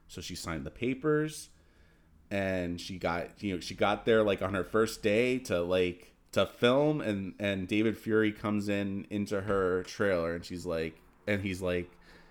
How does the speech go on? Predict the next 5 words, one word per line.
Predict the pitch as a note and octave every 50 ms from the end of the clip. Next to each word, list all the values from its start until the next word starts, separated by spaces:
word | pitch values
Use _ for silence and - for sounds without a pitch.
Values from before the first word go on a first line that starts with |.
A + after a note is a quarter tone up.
| - - - - -
"We | G2 F#2
have | E2+ D#2 -
to | C2+ -
talk." | - - C#2 - - - - - _ _ _ _ _ _ _ _ _ - _ _ _ _ _ _ _ _ _
And | A#2 G#2 G2+ G2 F#2+ F#2+ F#2 F2+ F2 F2 E2+ E2+ F2+